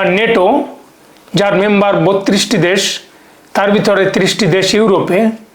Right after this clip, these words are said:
সাথে আমেরিকা সহ ভারতের বিরুদ্ধে স্যাংশন আরোপ করতে চলেছে। কারণ দুটি, একটি হলো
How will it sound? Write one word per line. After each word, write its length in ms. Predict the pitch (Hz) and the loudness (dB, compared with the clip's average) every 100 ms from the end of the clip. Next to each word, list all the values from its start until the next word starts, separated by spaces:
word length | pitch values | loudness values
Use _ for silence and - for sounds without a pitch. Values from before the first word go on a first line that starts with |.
| _ _ _ _ - - - - - - - - | _ _ _ _ -20 -20 -20 -20 -20 -20 -18 -6
সাথে 320 | 226 202 208 190 | -2 0 0 0
আমেরিকা 360 | 202 202 240 | 0 0 0
সহ 240 | 202 196 151 165 165 165 - - _ _ _ _ _ - _ - - - - - - - - - - - | 0 0 0 2 0 -2 -10 -20 _ _ _ _ _ -20 _ -20 -20 -20 -20 -20 -20 -20 -20 -20 -20 -14
ভারতের 400 | - 196 220 233 196 | -4 0 2 2 2
বিরুদ্ধে 380 | 208 175 226 226 226 226 - _ _ _ - _ - | 2 2 2 2 0 -4 -14 _ _ _ -20 _ -14
স্যাংশন 560 | - - 214 208 214 208 | -6 -2 0 0 0 0
আরোপ 220 | 190 196 - | 0 0 0
করতে 240 | 196 - - | -2 0 0
চলেছে। 400 | 185 175 - 160 - - - _ - - - - - - - - - - | 0 0 -2 -4 -8 -20 -20 _ -20 -20 -20 -20 -20 -20 -20 -20 -10 -2
কারণ 320 | 208 233 247 269 - - - - 196 | 0 2 2 2 0 -4 -16 -8 -2
দুটি, 300 | 175 208 208 131 - - - _ _ _ - - | 0 0 0 -2 -6 -16 -20 _ _ _ -20 -10
একটি 280 | - 190 208 | -4 -2 0
হলো 260 | 233 208 196 | 0 2 2